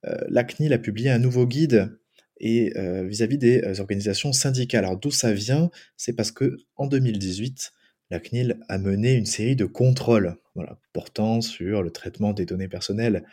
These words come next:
des adhérents de plusieurs organisations syndicales de salariés, et, euh, elle s'est rendue compte,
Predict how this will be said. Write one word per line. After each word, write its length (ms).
des 180
adhérents 600
de 60
plusieurs 440
organisations 580
syndicales 480
de 60
salariés, 580
et, 380
euh, 240
elle 140
s'est 180
rendue 320
compte, 480